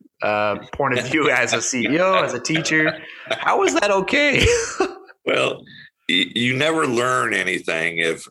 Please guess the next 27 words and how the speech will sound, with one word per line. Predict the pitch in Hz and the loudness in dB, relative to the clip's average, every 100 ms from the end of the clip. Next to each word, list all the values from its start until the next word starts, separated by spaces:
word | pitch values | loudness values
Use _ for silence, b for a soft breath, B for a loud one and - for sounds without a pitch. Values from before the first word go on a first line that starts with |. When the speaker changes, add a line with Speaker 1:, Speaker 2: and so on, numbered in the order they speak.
| - | -2
Speaker 2:
if | 87 85 | -2 -2
you | 90 | -2
surround | 87 95 87 87 104 104 | 0 0 0 0 0 -2
yourself | 98 90 - 87 85 - - - | -2 0 0 0 0 -4 -12 -6
with | 82 | -4
the | 78 | -2
yes | 78 78 - | -2 0 -2
people | - - - - - _ - B B B B | -4 -8 -6 -10 -12 _ -20 B B B B
who | 87 85 82 | -2 0 0
are | 78 69 - - | 0 -2 -4 -4
always | - 95 107 101 - | -2 0 2 0 0
telling | 90 85 80 | 0 -2 -2
you, | 78 | -2
"Yes, | 73 76 82 - - - - | -2 -2 0 0 -2 -2 -2
yes, | - 78 - 76 | -2 -2 -2 -2
I | 76 | -2
get | 73 78 | -2 0
it." | 73 73 | -2 -4
And | 80 | -6
they're | 82 - | -6 -4
kissing | - 85 - 78 | -2 0 0 -2
your | 71 | -2
butt | 76 69 69 | -2 -2 -2
on | 71 | -2
a | 67 | -2
regular | 69 64 64 55 | -2 -2 -2 -2
basis. | 57 58 - 50 - | -4 -2 -2 0 -2